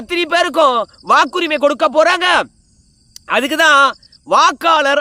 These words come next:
அடையாள அட்டையில ஆதார் கார்டையும் சேர்த்து அவங்களுக்கு வாக்களிக்கின்ற உரிமையை கொடுக்கலாம் அப்படின்றது உச்ச நீதிமன்றம் தந்திருக்குது. அதனால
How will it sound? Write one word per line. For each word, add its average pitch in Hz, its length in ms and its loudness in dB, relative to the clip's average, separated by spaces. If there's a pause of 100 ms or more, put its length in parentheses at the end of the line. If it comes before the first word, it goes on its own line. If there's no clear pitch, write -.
(100)
அடையாள 320 400 0
அட்டையில 294 380 -2 (920)
ஆதார் 311 580 2
கார்டையும் 302 400 -2
சேர்த்து 302 460 -2 (840)
அவங்களுக்கு 247 680 -2 (340)
வாக்களிக்கின்ற 294 680 -2
உரிமையை 277 340 -2 (100)
கொடுக்கலாம் 269 580 2 (440)
அப்படின்றது 277 560 -6 (500)
உச்ச 339 240 -8
நீதிமன்றம் 294 440 -4
தந்திருக்குது. 240 500 -4 (600)
அதனால 226 260 0